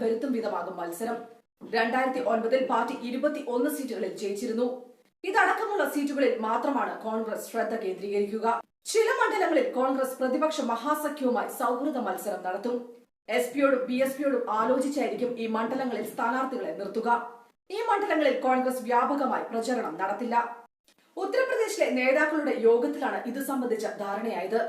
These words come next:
ബാക്കിയുള്ള സീറ്റുകളിൽ എസ് പി, ബി എസ് പി, ആർ എൽ ഡി സഖ്യത്തെ കോൺഗ്രസ് പിന്തുണയ്ക്കും. പ്രതിപക്ഷവും ബി ജെ പിയും തമ്മിൽ നേരിട്ടുള്ള ഏറ്റുമുട്ടലിന്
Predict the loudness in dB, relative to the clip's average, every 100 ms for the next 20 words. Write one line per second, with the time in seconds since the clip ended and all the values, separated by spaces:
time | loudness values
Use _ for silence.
0 | -6 -18 _ _ 2 4 2 -2 -2 -4
1 | -6 0 0 2 0 0 -4 -8 -6 -2
2 | -2 -2 -4 -2 2 4 4 0 -2 -4
3 | -2 -2 -2 0 2 2 -4 -6 -4 -2
4 | -2 0 -2 -2 -6 -20 _ _ 4 6
5 | 6 0 0 0 0 -2 -2 -2 0 0
6 | 0 0 0 4 6 6 2 0 0 2
7 | 2 2 -2 -2 -4